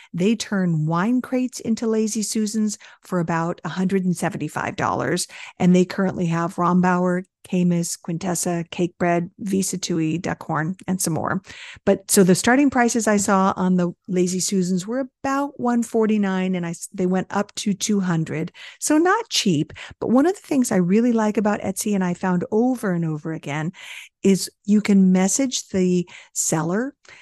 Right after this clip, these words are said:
and if they make these things, you can often have,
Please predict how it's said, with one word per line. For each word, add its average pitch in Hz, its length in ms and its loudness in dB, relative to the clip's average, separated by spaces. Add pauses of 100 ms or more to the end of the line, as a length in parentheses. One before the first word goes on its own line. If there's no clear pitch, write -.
(200)
and 196 380 2 (420)
if 202 220 2
they 214 140 4
make 190 400 2
these 175 220 -4
things, 131 360 -8
you 208 80 -6
can - 180 -8
often 226 300 -2
have, 180 320 -4